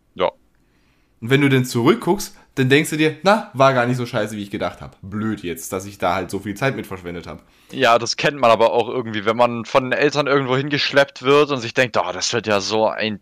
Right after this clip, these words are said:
Speaker 1: Dreck, hier hab ich ja gar keinen Bock drauf." Und dann im Nachhinein denkt man sich so, "Boah, das war ja gar nicht so scheiße." Aber dann, dann ist man natürlich zu stolz, das zuzugeben. Das ist ja nochmal was anderes, ne?
Speaker 2: Wo
Speaker 1: Kennt man auch von vielen Leuten.
Speaker 2: Wobei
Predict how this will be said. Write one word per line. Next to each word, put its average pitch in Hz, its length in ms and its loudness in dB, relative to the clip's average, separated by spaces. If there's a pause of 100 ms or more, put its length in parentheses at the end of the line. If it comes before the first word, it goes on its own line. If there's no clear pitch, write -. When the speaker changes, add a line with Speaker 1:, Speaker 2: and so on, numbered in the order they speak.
Speaker 1:
Dreck, 110 300 0
hier 107 140 0
hab 101 80 2
ich 95 120 -8
ja 101 60 -12 (100)
gar 123 200 6
keinen 113 320 -2
Bock - 260 -2
drauf." 107 260 -2
Und 113 100 -2
dann 117 100 2
im 107 60 -8
Nachhinein 113 460 0
denkt 104 160 -6
man 104 80 -8
sich 95 120 -10
so, 101 100 -8
"Boah, 110 260 -2
das - 80 -20
war 95 80 0
ja 92 60 -2
gar 90 100 -2
nicht 87 100 -10
so 87 80 -14
scheiße." 120 440 -8 (720)
Aber 110 180 6
dann, 113 240 0
dann 120 140 4
ist - 140 -2
man 131 80 4
natürlich 120 300 -2
zu - 140 -6
stolz, 110 440 0
das - 240 -12
zuzugeben. 85 640 -16
Das 87 100 -14
ist - 60 -14
ja 95 60 -8
nochmal 90 200 -8
was 85 140 -8
anderes, - 400 -12
ne? 92 100 -12 (1900)
Speaker 2:
Wo 127 480 0
Speaker 1:
Kennt 120 160 2
man 104 80 0
auch 110 120 0
von 92 120 -14
vielen 87 220 -14
Leuten. 82 460 -10
Speaker 2:
Wobei 120 280 4